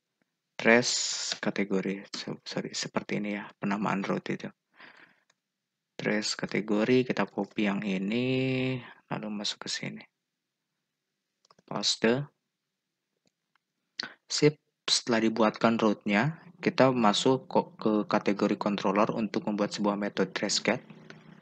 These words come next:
Ctrl C, lalu masuk ke kategori controller, posisinya ada di app H T T P controller, kategori controller.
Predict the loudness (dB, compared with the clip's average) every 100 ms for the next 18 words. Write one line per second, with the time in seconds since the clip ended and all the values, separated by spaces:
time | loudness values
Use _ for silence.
0 | -20 -18 -8 -4 0 -2 0 2 2 2
1 | -2 0 0 -2 -2 -4 -2 0 0 2
2 | 0 0 -2 0 2 2 2 0 0 0
3 | 0 0 2 2 2 0 -2 -12 -12 -14
4 | -12 4 4 4 -2 -10 -2 0 0 0
5 | 0 2 2 0 -4 -2 0 2 4 2
6 | 2 0 0 0 0 0 -2 -2 0 4
7 | 2